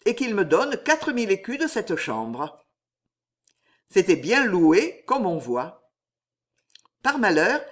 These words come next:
la chose ne dura qu'un an ou deux. Henri quatre donna l'ordre d'arrêter Merlin. Mais le comte d'Auvergne fut prévenu et le fit évader. Un jour, il demandait à monsieur de Chevreuse : « Combien donnez-vous par an à vos secrétaires ? » «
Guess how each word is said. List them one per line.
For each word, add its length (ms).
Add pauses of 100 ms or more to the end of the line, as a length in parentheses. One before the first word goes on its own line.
(120)
la 140
chose 320
ne 180
dura 300
qu'un 320
an 260
ou 100
deux. 280 (800)
Henri 280
quatre 380
donna 280
l'ordre 380
d'arrêter 440
Merlin. 500 (400)
Mais 180
le 120
comte 300
d'Auvergne 540
fut 160
prévenu 640
et 120
le 80
fit 260
évader. 680 (1120)
Un 160
jour, 280
il 100
demandait 440
à 60
monsieur 280
de 100
Chevreuse : « 680 (840)
Combien 320
donnez-vous 460
par 260
an 140
à 80
vos 100
secrétaires ? » « 800